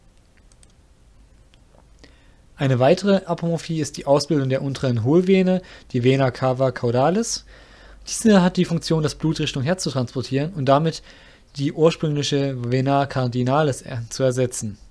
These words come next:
Die liegt zwar bei manchen noch vor, aber recht reduziert.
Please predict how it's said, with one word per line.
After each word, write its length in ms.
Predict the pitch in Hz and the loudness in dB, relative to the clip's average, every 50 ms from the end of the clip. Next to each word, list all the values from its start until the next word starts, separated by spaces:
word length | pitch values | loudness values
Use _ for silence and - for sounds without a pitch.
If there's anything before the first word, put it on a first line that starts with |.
| - - - - - - - - - - - | -20 -20 -20 -20 -20 -20 -20 -20 -12 -6 -2
Die 100 | 156 143 | 0 0
liegt 220 | 147 160 151 - | 0 -2 -4 -4
zwar 160 | - - 143 | -2 0 2
bei 120 | 127 135 127 | 2 2 2
manchen 300 | 135 135 131 - - 127 | 2 0 -2 -2 -4 -4
noch 60 | - | -6
vor, 240 | - - 160 170 165 | -4 -2 0 0 2
aber 260 | 151 139 135 139 135 | 4 4 4 4 4
recht 240 | 135 131 - - - | 0 -4 -4 -4 -6
reduziert. 640 | 131 123 120 - - 113 107 104 98 - - - | -6 -6 -6 -8 -8 -8 -8 -8 -10 -14 -20 -20